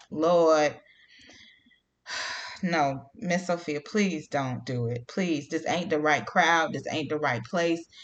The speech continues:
But you know she don't like to get hit. And she cocks back and punches the mayor.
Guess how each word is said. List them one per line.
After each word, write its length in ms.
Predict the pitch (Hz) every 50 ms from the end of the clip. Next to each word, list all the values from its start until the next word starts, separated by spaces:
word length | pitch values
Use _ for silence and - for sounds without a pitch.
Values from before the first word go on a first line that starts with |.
| - - - - _ _
But 220 | - 151 151 -
you 100 | 202 214
know 240 | 214 214 220 226 240
she 200 | 240 240 - 262
don't 220 | 247 240 233 226
like 220 | 226 220 226 220 214
to 120 | 214 208
get 260 | 196 208 214 208 220
hit. 340 | 220 233 247 233 262 262 262 - - _ _ _ _ _ -
And 80 | 135
she 200 | - - 175 165
cocks 440 | - - 202 185 185 175 - - 185
back 360 | 170 170 180 196 220 240 - - - _
and 240 | - - - - -
punches 580 | - - 190 170 175 170 - 160 156 160 - -
the 160 | - 151 139 139
mayor. 440 | 139 135 117 - - - - -